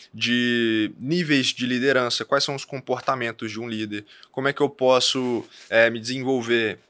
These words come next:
é, a, a partir das minhas soft skills pra conseguir olhar oportunidades de crescer internamente dentro do próprio negócio? Ou de uma pessoa que tem um nível, um, um aspecto mais empreendedor, como é que essa pessoa pode,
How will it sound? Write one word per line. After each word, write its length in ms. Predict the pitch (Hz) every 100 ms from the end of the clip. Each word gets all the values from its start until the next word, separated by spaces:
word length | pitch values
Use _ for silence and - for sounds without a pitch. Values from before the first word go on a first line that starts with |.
| _
é, 140 | - 110
a, 100 | 107
a 220 | 107 107
partir 260 | 113 110 120
das 160 | 120
minhas 160 | 127 120
soft 320 | - 135 -
skills 680 | - - 135 127 101 - - - -
pra 120 | - 117
conseguir 760 | 135 131 - 113 120 151 147 - - _ -
olhar 320 | 123 123 135
oportunidades 920 | 139 147 131 135 131 120 117 113 107
de 120 | 117
crescer 320 | 135 127 127
internamente 640 | 127 139 135 123 120 123 110
dentro 260 | 120 117
do 80 | 117
próprio 300 | - 113 117
negócio? 500 | 110 107 113 110 - - - - _
Ou 400 | 143 170 170 156
de 200 | 113 123
uma 320 | 139 143 135
pessoa 440 | 107 - 123 139 127
que 100 | 110
tem 240 | - 131
um 140 | 135 131
nível, 240 | 131 120
um, 380 | 117 110 113 117
um 40 |
aspecto 320 | 113 - 123 127
mais 200 | 127 127
empreendedor, 680 | 131 113 127 123 123 123
como 120 | 113 131
é 40 |
que 60 | -
essa 160 | 143
pessoa 340 | - 127 - 127
pode, 460 | - 123 131 117